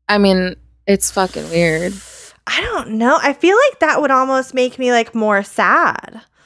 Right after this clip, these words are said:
Speaker 2: Like, to have to, like, I don't know, like, the closure I feel would be a lot longer.
Speaker 1: Like, can I have a trial period? Like, I just want him here for three months and then we'll bury him. <laughs>
Speaker 2: <laughs>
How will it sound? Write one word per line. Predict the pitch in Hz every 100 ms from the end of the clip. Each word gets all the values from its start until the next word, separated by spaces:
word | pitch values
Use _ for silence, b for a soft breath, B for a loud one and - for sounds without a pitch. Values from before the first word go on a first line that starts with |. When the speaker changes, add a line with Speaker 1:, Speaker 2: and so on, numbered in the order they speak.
| b b b
Speaker 2:
Like, | 233 226
to | - 247
have | 233 226 -
to, | 226
like, | 214 220 208 - _ _ _ -
I | 247
don't | 285
know, | 339 220
like, | 196
the | 233
closure | 214 233 214 262 247
I | 180
feel | 185 180 170
would | 175
be | 180
a | 165
lot | 170 165 -
longer. | 82 92 - - - _ _ _ _ _ _ _ _ -
Speaker 1:
Like, | 247
can | 277 277
I | 294
have | 330
a | 359
trial | - 202 196 208
period? | 233 226 240
Like, | 220
I | 196
just | 196 - -
want | 214 196
him | 190
here | 185
for | 185 190
three | - 180
months | 165 147 180
and |
then | 185 247
we'll | -
bury | 196 190 214
him. | 220 240 220
<laughs> | - - _ _ _
Speaker 2:
<laughs> | 302